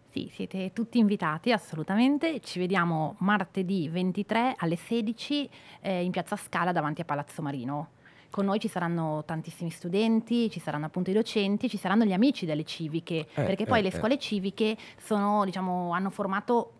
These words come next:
Speaker 1: mm, artisti importantissimi. Ne cito solo uno, Gabri-, Gabriele Salvatores, che si è
Speaker 2: Ah, beh.
Speaker 1: diplomato alla Paolo Grassi, Claudio Abbado, la Serena Sinigalia,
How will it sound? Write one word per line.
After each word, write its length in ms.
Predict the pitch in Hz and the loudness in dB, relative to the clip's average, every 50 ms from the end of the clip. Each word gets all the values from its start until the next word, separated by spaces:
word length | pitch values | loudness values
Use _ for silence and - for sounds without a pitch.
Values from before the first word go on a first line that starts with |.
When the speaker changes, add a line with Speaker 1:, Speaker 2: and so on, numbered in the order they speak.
| - 208 | -2 2
Speaker 1:
mm, 800 | 214 196 190 185 180 180 175 175 175 180 180 180 175 170 170 165 | 4 4 4 4 4 2 2 2 2 2 2 2 2 0 0 -2
artisti 400 | - 170 - - 233 233 - - 226 | -2 -4 -2 -2 -2 -2 0 2 2
importantissimi. 840 | 202 - 202 185 - 185 180 180 - 269 220 - - - 180 175 170 | 2 4 2 0 0 0 0 0 2 0 0 0 -2 -4 -2 -2 0
Ne 120 | 180 175 | 0 -2
cito 200 | - 214 196 208 | -2 -2 -2 -2
solo 240 | 190 - 202 190 196 | 0 2 2 4 4
uno, 240 | 226 226 214 185 170 | 4 4 4 4 2
Gabri-, 300 | 170 165 170 175 165 - - | 0 -2 -2 -4 -4 -6 -6
Gabriele 320 | - 196 170 175 180 185 175 | -4 -2 0 0 2 0 2
Salvatores, 680 | - 190 185 190 214 - 208 185 175 180 190 202 208 - - - - - - - | 2 2 2 2 4 4 4 4 4 4 2 0 -2 -4 -12 -20 -20 -20 -12 -6
che 120 | - 208 180 | -4 -4 -4
si 140 | - - 202 | -2 -2 0
è 20 | |
Speaker 2:
Ah, 40 | 196 | 0
beh. 40 | 185 | 2
Speaker 1:
diplomato 360 | - 226 220 185 185 175 - | 4 4 4 4 4 2 2
alla 140 | 185 175 170 | 2 0 0
Paolo 240 | - 185 180 214 233 | 2 2 2 2 2
Grassi, 580 | 220 214 196 196 196 - - - 233 220 220 | 2 2 2 2 0 -4 -8 -4 -2 -2 -2
Claudio 320 | - - 190 160 156 165 180 | -2 -2 -2 0 0 -2 -2
Abbado, 640 | 175 180 190 190 190 196 190 202 202 202 196 190 - - - - - - - | 0 2 4 4 4 2 2 2 4 4 2 2 -2 -8 -20 -20 -20 -14 -8
la 100 | - 170 | -6 -6
Serena 260 | 165 - 175 175 180 180 | -6 -6 -4 -4 -4 -4
Sinigalia, 920 | - - 196 190 196 196 190 190 190 190 190 190 190 175 180 175 180 | -4 -4 -2 -2 0 2 2 2 2 2 0 0 0 0 0 -2 -2